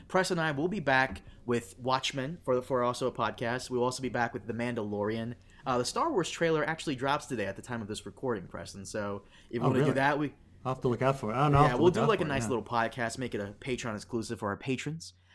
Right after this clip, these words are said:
Speaker 1: Um, you know, we wanna show them some love 'cause they are keeping us afloat even after, uh, the dry Throne seasons now.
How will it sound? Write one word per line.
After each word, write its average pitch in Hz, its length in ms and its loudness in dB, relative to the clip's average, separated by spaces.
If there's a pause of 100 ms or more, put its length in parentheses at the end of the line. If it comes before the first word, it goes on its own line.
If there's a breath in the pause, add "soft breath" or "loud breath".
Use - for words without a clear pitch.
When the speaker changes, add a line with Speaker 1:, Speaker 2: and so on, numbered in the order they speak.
(160 soft breath)
Speaker 1:
Um, 113 280 2
you 135 60 -4
know, 107 140 -2
we 113 100 0
wanna 113 140 2
show 113 180 0
them 107 160 -2
some 101 240 -4
love 113 240 -2
'cause 107 180 -4
they 113 140 0
are 113 140 2
keeping 117 280 -6
us 113 140 -6
afloat 139 500 -2
even 113 220 -2
after, 113 460 0
uh, 110 80 2
the 107 100 -4
dry 110 420 0
Throne 110 320 -6
seasons 120 480 -6
now. 135 260 -8